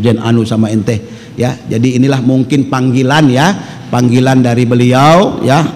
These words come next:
lewat, ya, segala sesuatu dimudahkan oleh Allah, ya. Doakan,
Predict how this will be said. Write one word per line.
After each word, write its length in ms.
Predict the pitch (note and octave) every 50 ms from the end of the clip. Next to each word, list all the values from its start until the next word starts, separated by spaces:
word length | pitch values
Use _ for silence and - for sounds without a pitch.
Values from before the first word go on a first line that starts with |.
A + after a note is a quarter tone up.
| -
lewat, 640 | B2 A#2+ A#2 A#2 A#2+ C3+ D3+ E3 - - - - -
ya, 160 | B2+ C#3+ D3+ D3 - - - -
segala 320 | - - A2 A#2 A#2 A#2
sesuatu 560 | G#2+ - A#2 - - A#2+ A2+ A2+ A2+ - C#3 B2
dimudahkan 560 | A#2+ A#2 A#2 A2 A2 A2+ A2+ - - A2+ A#2
oleh 160 | A2+ A2 A2
Allah, 560 | A2 G#2+ G#2+ A2+ A#2 C3 D#3 F#3 F#3+ - - - - - - -
ya. 160 | - B2 C3
Doakan, 800 | - B2 B2+ B2 B2 C3 - - D3+ D3 C3+ C3 D3 - - -